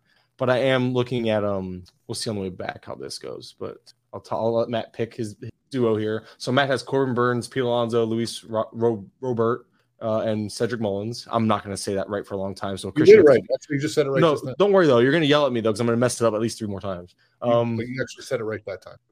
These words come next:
Speaker 1: I know, yeah, that time, yes, which I appreciate. Oh, and you know, I do make an effort. I just, I am just
Speaker 2: Yeah,
Speaker 1: bad at
Speaker 2: yeah,
Speaker 1: it.
Speaker 2: that's all. I think that's all anyone cares about. Make it
Speaker 1: I, I, th-,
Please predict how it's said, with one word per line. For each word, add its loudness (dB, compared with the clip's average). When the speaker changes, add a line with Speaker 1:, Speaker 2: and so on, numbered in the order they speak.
Speaker 1:
I 2
know, 2
yeah, 2
that 2
time, -12
yes, -12
which -2
I 4
appreciate. -2
Oh, 4
and 2
you 4
know, 4
I 2
do 0
make 2
an 0
effort. -2
I 2
just, -2
I 0
am -4
just 4
Speaker 2:
Yeah, 6
Speaker 1:
bad 0
at 0
Speaker 2:
yeah, -2
Speaker 1:
it. -8
Speaker 2:
that's -6
all. 2
I 4
think 6
that's 4
all 0
anyone -6
cares -12
about. -18
Make -12
it -10
Speaker 1:
I, 0
I, 2
th-, -10